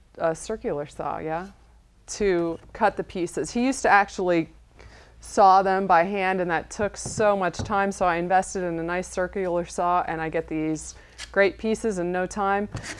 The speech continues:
And I just like to smooth out the edges with sandpaper. And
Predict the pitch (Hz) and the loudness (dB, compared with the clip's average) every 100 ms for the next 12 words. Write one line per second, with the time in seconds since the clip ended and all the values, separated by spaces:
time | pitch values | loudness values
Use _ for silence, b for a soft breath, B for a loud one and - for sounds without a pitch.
0 | B B 202 226 269 - 262 254 240 - | B B 4 4 4 6 6 6 2 -2
1 | 220 220 233 220 226 233 196 190 180 180 | 0 2 6 6 6 6 6 6 4 0
2 | 180 - 185 170 - - - - - - | -2 2 4 4 2 -4 -2 -2 -2 -2
3 | - - - - - 208 208 214 196 170 | -4 -8 -20 -16 -4 0 0 -2 -2 -4
4 | 160 156 156 170 - - - - - - | -2 -4 -4 -8 -14 -20 -10 -8 -4 -6
5 | - - - - - - - - - - | -4 -6 -6 -4 -4 -4 -4 -4 -2 -2
6 | - - - - - - - - - - | 0 0 0 2 0 2 0 -2 -8 -10
7 | - - - 226 240 | -8 -6 0 2 2